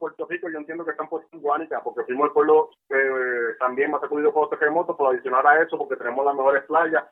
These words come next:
tenemos unos excelentes recursos turísticos, y nosotros lo que necesitamos es aprovechar eso para comenzar a levantar,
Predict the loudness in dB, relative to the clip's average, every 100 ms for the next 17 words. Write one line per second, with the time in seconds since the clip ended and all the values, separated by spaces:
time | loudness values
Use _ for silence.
0 | _ _ -4 0 2 0 0 0 0 -2
1 | -4 -4 -4 -2 2 2 0 -2 -2 -4
2 | _ _ -12 -8 0 4 6 4 _ -4
3 | 0 2 2 4 6 6 6 2 2 4
4 | 4 2 0 -2 2 4 4 2 -6 0
5 | 2 4 4 6 4 4